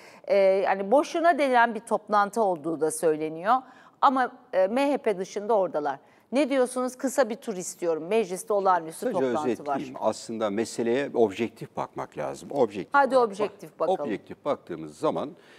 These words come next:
Speaker 2: e, Can Atalay konusunda bağımsız yargının verdiği bir karar var. Yani burada istinaf süreci, a-, Yargıtay süreci tamamlanmış, itirazların hepsi yapılmış ve kesinleşmiş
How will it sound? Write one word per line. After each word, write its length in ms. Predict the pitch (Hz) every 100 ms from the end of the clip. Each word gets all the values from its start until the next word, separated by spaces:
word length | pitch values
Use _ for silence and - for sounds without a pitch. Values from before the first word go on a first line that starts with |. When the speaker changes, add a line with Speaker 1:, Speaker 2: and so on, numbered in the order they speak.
| - _ 107
Speaker 2:
e, 260 | 101 98
Can 140 | 147 147
Atalay 460 | 120 135 117 76 - -
konusunda 580 | - 80 78 80 78 117
bağımsız 440 | 135 143 - 139 104
yargının 520 | 120 104 85 80 104
verdiği 420 | 135 80 98 117
bir 80 | 92
karar 380 | - 117 95 -
var. 220 | - - - - _
Yani 320 | 180 98 82
burada 400 | 143 87 87 - -
istinaf 460 | 110 - 101 101 -
süreci, 540 | - 76 69 - 87
a-, 160 | 101 98
Yargıtay 520 | 92 87 90 92 87
süreci 400 | - 76 71 73
tamamlanmış, 920 | - 95 87 80 73 71 80 - - - - - -
itirazların 680 | 135 - 87 76 76 67 65
hepsi 300 | 101 - 85
yapılmış 560 | 85 - 98 139 -
ve 60 | 143
kesinleşmiş 1040 | - 123 - 135 135 123 - 175 - -